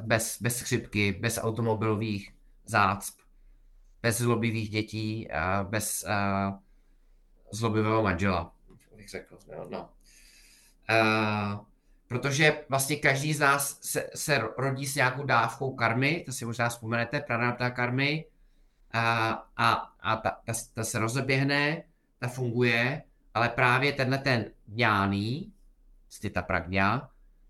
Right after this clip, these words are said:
má něco, co bychom mohli nazvat izolaci, nebo taky, eh, izolaci jako na drátu s elektrickým vedením,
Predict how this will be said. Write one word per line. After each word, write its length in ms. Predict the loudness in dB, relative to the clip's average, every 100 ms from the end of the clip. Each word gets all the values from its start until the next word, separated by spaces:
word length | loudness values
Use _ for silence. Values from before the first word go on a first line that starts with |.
| -20 _ -16 2
má 500 | 6 6 4 -4 -20 -20 _ -20 _ _ _
něco, 240 | -8 -6 -4
co 100 | -2
bychom 260 | -2 0
mohli 220 | 2 2
nazvat 380 | 2 0 -4 -4 _ _ _ -8
izolaci, 760 | -2 2 2 2 0 0 0
nebo 160 | -2 -2
taky, 340 | -2 -4 -8 -6
eh, 120 | -8 -6
izolaci 480 | -4 0 0 0 0
jako 200 | 0 0
na 380 | 0 0 -2 -10 -20 -20 -20 _
drátu 440 | 2 6 6 4 -4
s 80 | -2
elektrickým 600 | -2 -2 -6 0 0 0
vedením, 760 | 0 2 2 2 0 -2 -8